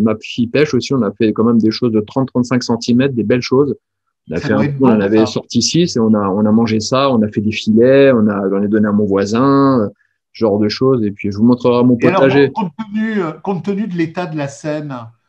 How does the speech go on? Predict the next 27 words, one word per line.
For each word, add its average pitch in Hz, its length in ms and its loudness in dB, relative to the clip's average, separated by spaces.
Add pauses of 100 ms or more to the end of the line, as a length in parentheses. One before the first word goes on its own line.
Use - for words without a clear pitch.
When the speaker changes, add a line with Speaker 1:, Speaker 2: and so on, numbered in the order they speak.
(180)
Speaker 2:
elles 147 160 -8
Speaker 1:
Je - 200 -8
le 151 80 6
Speaker 2:
sont, 143 40 0
Speaker 1:
fais 156 80 6
pas 151 120 4
Speaker 2:
elles 156 40 2
Speaker 1:
dans 156 120 4
la 147 120 4
Speaker 2:
sont 156 140 0
Speaker 1:
Seine. 156 140 2
Bah, 123 240 2
alors, 127 180 2
remarquez, 156 400 0
c'est - 220 -2
de 127 60 -4
l'eau 147 120 4
qui 127 160 -2
vient 131 140 4
un 127 40 0
peu 135 140 0
de 131 80 0
la 135 80 4
Seine 143 300 -2
parce 110 120 -6
qu'elle 107 200 -2
déborde. 120 500 0